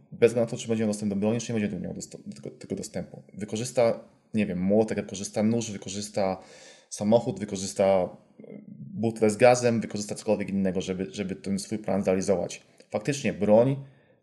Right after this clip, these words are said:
ułatwia, skraca tą drogę, z, z tym się zgodzę, ale to nie jest tak, żeby nie, gdyby nie było broni, to by nie było tragedii.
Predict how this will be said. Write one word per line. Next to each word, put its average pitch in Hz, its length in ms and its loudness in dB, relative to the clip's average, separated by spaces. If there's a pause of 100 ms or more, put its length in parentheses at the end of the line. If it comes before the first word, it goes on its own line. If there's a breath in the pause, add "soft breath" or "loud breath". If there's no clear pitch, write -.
(160)
ułatwia, 110 520 6
skraca 135 600 6
tą 143 180 0
drogę, 143 440 6 (200)
z, - 180 -10
z - 60 -16
tym 127 140 0
się 123 120 -2
zgodzę, 107 480 4 (500 loud breath)
ale 113 140 4
to 131 100 4
nie 135 60 2
jest 135 120 2
tak, 123 120 4
żeby 117 160 0
nie, 113 140 2
gdyby 110 260 0
nie 110 120 4
było 120 180 2
broni, 110 200 2
to 107 100 -6
by 104 80 2
nie 104 100 4
było 101 140 2
tragedii. - 540 -6